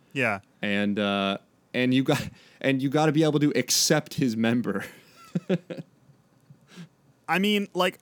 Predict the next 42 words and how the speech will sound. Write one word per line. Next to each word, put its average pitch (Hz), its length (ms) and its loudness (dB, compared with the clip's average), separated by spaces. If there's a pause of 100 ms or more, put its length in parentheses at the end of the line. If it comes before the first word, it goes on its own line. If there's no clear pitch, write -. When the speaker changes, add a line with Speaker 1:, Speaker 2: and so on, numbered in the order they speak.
(140)
Speaker 1:
I'm, 208 340 2 (140)
I'm 165 260 4
looking 175 500 2
at 156 220 4
it 131 140 2
right 139 240 2
now, 123 420 0 (800)
and 165 100 4
I 165 100 6
gotta 190 300 6
Speaker 2:
Yeah. 214 80 4
Speaker 1:
say, 208 220 4
like, 156 240 2 (120)
Speaker 2:
You're 120 100 2
Speaker 1:
fro-, - 60 8
Speaker 2:
looking - 180 0
Speaker 1:
from 262 440 2
the 233 80 0
pictures, 143 720 0
I'm 160 220 0
not 175 300 2
getting 180 420 2 (920)
the 147 100 0
feeling 175 460 2
that 135 180 0
this 143 180 -2
is, 135 140 -4
like, 135 240 2
a 123 220 4
massive 143 560 4
hog, 120 600 2
you 131 120 -2
know? 135 320 2 (1160)
Like 135 360 2
Speaker 2:
You 131 100 4
wanna, 127 320 2
you 135 140 0
wanna 123 160 0
put 131 180 -4
it 127 40 0
in 120 180 0
Discord? 143 600 -4